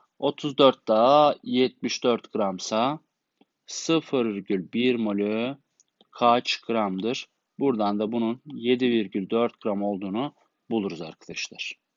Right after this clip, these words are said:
Bir başka örnek. Brom eksi iyon derişimi sıfır dört molar olan yedi yüz elli mililitre X B R iki çözeltisinde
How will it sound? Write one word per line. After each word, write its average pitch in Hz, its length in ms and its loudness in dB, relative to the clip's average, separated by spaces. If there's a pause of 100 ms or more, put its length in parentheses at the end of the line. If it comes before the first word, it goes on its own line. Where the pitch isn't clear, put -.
(2250)
Bir 202 120 2
başka 190 420 8
örnek. 135 380 0 (1120)
Brom 208 440 8
eksi 196 420 0
iyon 190 340 4
derişimi 135 400 2
sıfır 185 440 -2
dört 190 300 4
molar 151 200 2
olan 110 260 2
yedi 131 280 0
yüz 160 160 0
elli 170 200 4
mililitre 139 340 0
X - 240 -6
B 139 140 4
R 143 100 2
iki 139 200 -6
çözeltisinde 117 840 -4